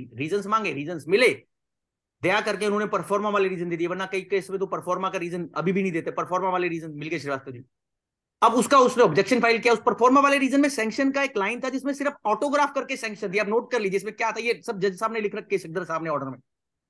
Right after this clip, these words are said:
छब्बीस सितंबर का ये ऑर्डर है, तेईस का, अ, दिल्ली हाई कोर्ट का, उसमें सिर्फ ऑटोग्राफ सिग्नेचर सैंक्शन है राजेश भाई, एनी हाउस। तो उसमें एसएससी ने ऑब्जेक्शन लिया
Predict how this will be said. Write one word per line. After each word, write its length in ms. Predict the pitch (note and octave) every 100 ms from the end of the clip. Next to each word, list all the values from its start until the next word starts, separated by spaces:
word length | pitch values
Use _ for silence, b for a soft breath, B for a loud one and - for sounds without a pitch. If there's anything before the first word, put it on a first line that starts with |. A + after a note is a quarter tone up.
| -
छब्बीस 260 | E3+ F#3 A#3+
सितंबर 360 | - A3 G#3+
का 100 | G#3+
ये 80 | G#3+
ऑर्डर 220 | G3 F3+
है, 80 | G3
तेईस 280 | G#3 F#3+ F3
का, 140 | - B3+ - _ _ _ _ _ _ -
अ, 80 | C3+ C#3 _
दिल्ली 400 | F3+ F3+ D3+ F3+
हाई 180 | F3+ D#3+
कोर्ट 280 | C#3+ E3 D3+
का, 100 | F3
उसमें 420 | A3 G#3 G#3+ A3 - _
सिर्फ 260 | - G3+ - F#3
ऑटोग्राफ 500 | F#3 A3 A#3+ A#3 A#3
सिग्नेचर 400 | F#3+ A#3+ A#3+ C4+
सैंक्शन 380 | A3+ G#3+ A3+
है 120 | D#3+ C3+
राजेश 260 | C3+ C3+
भाई, 200 | B2 A#2 G#2+ _ _ _ _ _ _ _ _ -
एनी 200 | G3 A3+
हाउस। 240 | C3+ B2 _ _ _ _ -
तो 160 | C4+ C4+
उसमें 260 | B3 C#4
एसएससी 720 | C#4+ - - - D#3+ G3+ B3
ने 60 | B3+
ऑब्जेक्शन 420 | G3 G3+ G3 B3+
लिया 280 | C#4+ F4